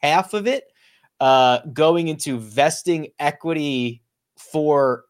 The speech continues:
the players is, is basically removing half of the investment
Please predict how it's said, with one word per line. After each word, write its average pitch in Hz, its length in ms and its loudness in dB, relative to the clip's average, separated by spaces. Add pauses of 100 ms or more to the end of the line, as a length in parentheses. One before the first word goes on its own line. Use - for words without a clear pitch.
(140)
the 120 80 -6
players 220 580 -2 (340)
is, 139 380 -4
is 143 180 0
basically 170 520 0 (160)
removing 147 800 -2
half 143 580 -2
of 127 460 0 (120)
the 131 200 -6
investment 127 500 -4